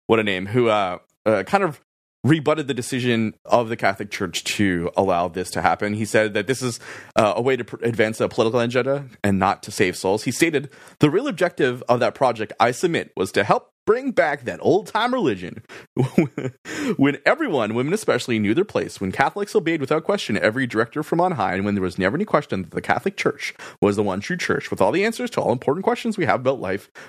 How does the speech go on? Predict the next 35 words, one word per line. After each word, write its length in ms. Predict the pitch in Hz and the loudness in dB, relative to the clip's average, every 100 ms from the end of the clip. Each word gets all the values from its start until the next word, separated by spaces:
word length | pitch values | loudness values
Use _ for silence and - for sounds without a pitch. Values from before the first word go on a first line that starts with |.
| - | 2
both 180 | 117 - | 2 2
here 280 | - - _ _ - | -8 -8 _ _ -2
and 180 | 101 95 | 0 0
hereafter." 440 | - 92 71 - - | 0 0 0 -6 0
So 200 | 165 - - _ _ - | 0 0 -20 _ _ -8
the 280 | 202 180 233 | -4 2 2
idea 240 | 220 220 214 | 2 -4 -4
here, 240 | 196 196 180 | 0 2 0
uh, 400 | 165 - 170 147 | -6 -4 -2 -2
suggesting 480 | - 151 160 165 | 0 2 0 0
that, 100 | 143 | 0
like, 160 | 123 127 | 0 0
this 160 | 139 143 | -4 -4
is 60 | |
kind 180 | - 127 | 0 0
of 80 | 123 | 2
a 80 | 110 | 0
glorified 480 | 107 110 110 101 | 0 0 0 -2
P 100 | - | 0
R 120 | 98 98 | 0 0
campaign, 400 | 107 107 117 160 | 0 2 2 2
I'm 80 | |
not 220 | 208 120 - | 0 -2 0
arguing 360 | 104 113 110 92 | 0 0 -2 -4
against 260 | 92 113 | -2 -2
that. 100 | 101 | 0
I 80 | 87 | 0
actually 200 | 110 - | 0 -2
kind 180 | - 90 | -4 -4
of 60 | - | -2
believe 300 | 92 170 107 | 0 0 2
that, 260 | 87 101 - - 135 - | 0 -2 -8 -18 -10 0
um, 260 | 113 98 - | 0 0 -6
especially, 460 | 113 123 120 104 - | -2 -2 0 -2 0
uh, 300 | 95 90 85 | 0 0 -2